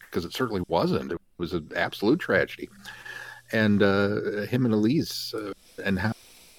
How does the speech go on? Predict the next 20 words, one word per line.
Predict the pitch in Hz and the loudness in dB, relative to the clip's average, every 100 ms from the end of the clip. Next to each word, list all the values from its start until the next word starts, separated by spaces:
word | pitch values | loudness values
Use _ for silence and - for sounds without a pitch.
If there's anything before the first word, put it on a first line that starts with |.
| - _ _ _ _ _ _ _ _ _ _ _ _ - | -20 _ _ _ _ _ _ _ _ _ _ _ _ -12
str-, | - - - - - | -6 -6 -6 -6 -2
you | 113 | 0
know, | 104 | 0
how, | 90 131 107 | 2 2 2
how | 117 127 | 2 2
he | 117 | 2
struggled | 117 - 120 139 117 87 82 | 0 2 2 4 4 4 2
to | - 104 95 | -4 -4 -4
just | - 131 - - | 0 0 0 -6
try | - 120 117 | -2 0 2
and | 107 101 | 2 2
do | 110 107 | 2 0
something | - - - - 175 233 226 - 120 85 | 0 0 2 2 6 6 4 4 2 4
right. | 80 78 - - - - - - - - - _ _ - - _ _ _ 120 | 2 0 -2 -10 -14 -18 -20 -20 -20 -20 -20 _ _ -20 -20 _ _ _ 2
And | 120 | 6
I | 180 | 6
didn't | 139 175 139 90 - - - - | 8 8 8 4 -2 -14 -14 -2
make | 107 92 - | 0 0 -2
the | 101 | -4
connection | 95 82 - 87 | -2 -2 -4 -10